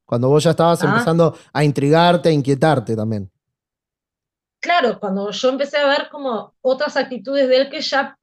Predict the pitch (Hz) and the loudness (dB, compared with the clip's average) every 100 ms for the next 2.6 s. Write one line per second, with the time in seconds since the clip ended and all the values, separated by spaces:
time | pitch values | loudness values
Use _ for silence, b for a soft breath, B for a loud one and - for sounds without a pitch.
0 | _ 214 185 208 196 190 - - 214 202 | _ -20 -10 -6 -4 -6 -12 -14 -12 -8
1 | 339 - - 311 311 311 330 254 262 294 | -8 -10 -8 -8 -6 -10 -10 -10 -8 -6
2 | 247 220 220 247 247 - | -4 -4 -2 -2 -4 -8